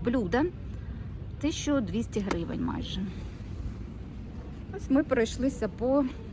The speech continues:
цьому червоному, червоній серії, ялинковій, новорічній серії тарілочок. Так, а тут просто якісь,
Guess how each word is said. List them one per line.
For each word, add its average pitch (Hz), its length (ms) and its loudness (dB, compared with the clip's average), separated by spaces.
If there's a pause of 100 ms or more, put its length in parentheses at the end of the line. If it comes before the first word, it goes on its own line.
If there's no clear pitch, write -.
(720)
цьому 233 420 6 (160)
червоному, 240 800 4 (1000)
червоній 254 580 4
серії, 226 720 4 (460)
ялинковій, 240 840 4 (140)
новорічній 233 800 0 (880)
серії 226 360 4 (200)
тарілочок. 165 680 0 (1300)
Так, 190 340 6
а 196 100 4
тут 214 200 4
просто 226 460 4
якісь, 220 560 2